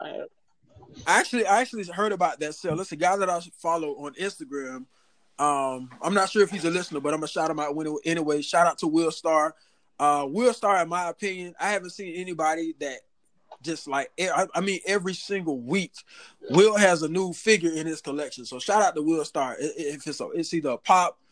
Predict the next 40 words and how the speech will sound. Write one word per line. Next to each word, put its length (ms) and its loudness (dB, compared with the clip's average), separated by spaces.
Marvel 380 2
Legends, 580 -2
some 300 -6
kind 180 -2
of 80 -6
collectible. 540 -4
He 80 -6
collects 320 -4
statues. 680 -2
It's 140 -4
just 220 -6
like, 220 -2
I'm 100 0
like, 220 -2
"Dude, 280 2
where 100 2
you 80 2
get 100 6
all 140 6
these 140 -2
figures 340 2
from?" 400 -4
And 100 -10
he's 220 -4
like, 320 0
"Nah, 240 2
man, 240 -4
I 80 -2
just 180 -10
save 240 0
my 120 -2
money 320 -4
and 80 -6
I'm 120 -6
responsible." 640 -2
I'm 140 -8
just 140 -6
like, 200 0
"Dude, 400 6
really?" 400 4